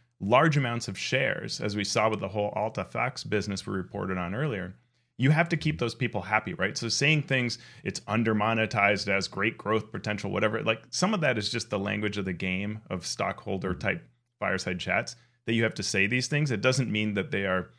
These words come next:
Speaker 1: that's the only brain that's on, <laughs> right? Inside
Speaker 2: Right.
Speaker 1: Wizards. Uh, so it's important to note that, right? It doesn't mean that Chris Perkins is out there going, "How will I monetize?" Right? Um, this is the language that is used in this context. But what it does say is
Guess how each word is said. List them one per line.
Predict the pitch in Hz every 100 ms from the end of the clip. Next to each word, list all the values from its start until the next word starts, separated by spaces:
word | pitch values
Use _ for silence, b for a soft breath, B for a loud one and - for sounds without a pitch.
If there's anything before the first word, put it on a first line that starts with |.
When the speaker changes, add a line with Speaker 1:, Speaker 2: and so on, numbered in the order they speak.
| _ _ _ _ _
Speaker 1:
that's | 113 110
the | -
only | 98 107 110 104
brain | 107 104 107
that's | 101
on, | 110 98 104 117
<laughs> | 120
right? | 123 - 156 - - 127 -
Inside | 165 120 139 127
Speaker 2:
Right. | 120
Speaker 1:
Wizards. | 113 120 131 - B B B
Uh, | - 104
so | 120 127
it's | 131
important | 113 131 139
to | 110
note | 104 117 -
that, | 131 113
right? | 120
It | 120
doesn't | 120 127 113
mean | 113
that | 107 104
Chris | 117 110
Perkins | 110 107 117 101
is | 101
out | 98
there | 107
going, | 95 104 95
"How | 92 95
will | 95
I | 95
monetize?" | 92 92 95 107 110 117
Right? | 110 110 - b b _ -
Um, | 110 107 107 110
this | 131 160
is | 156
the | 127
language | 117 110 107 107 -
that | 104
is | 104 98
used | 98 95
in | 92 90
this | 85
context. | - 92 90 92 - -
But | 113
what | 107 107
it | 104
does | 131 147 147
say | - 104 95 92 - _ _ _ _
is | 117 113 107 -